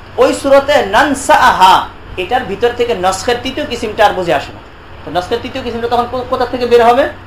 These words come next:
তখন নসখের তৃতীয় কিসিমটাও ওই প্রথম যে নানসা-, নানসাখ মিন আয়াতিন, ওটার থেকে বের হবে। কিভাবে বের হবে? এবার দেখো, তখন বের হবে এইভাবে, নানসাখ মিন আয়াতিন, এটার মানা তো মুসান্নিফে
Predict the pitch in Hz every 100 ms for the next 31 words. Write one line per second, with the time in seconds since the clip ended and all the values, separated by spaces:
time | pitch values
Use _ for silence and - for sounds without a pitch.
0 | - 180 220 196 170 - 240 233 254 285
1 | 247 233 220 - 240 269 240 226 220 220
2 | 208 254 247 220 196 196 214 - 247 -
3 | - - - 156 208 233 - - - 233
4 | 233 - 202 196 185 254 - 233 - 226
5 | 240 185 160 131 107 - - - - -
6 | - - 208 226 233 214 233 247 220 -
7 | 113 - - - - - - - - -
8 | 175 214 196 208 233 220 208 202 160 160
9 | - - - 147 185 247 - 262 - 208
10 | 233 240 208 208 202 185 - 185 127 -
11 | - - - 190 180 180 190 190 214 277
12 | 220 202 214 214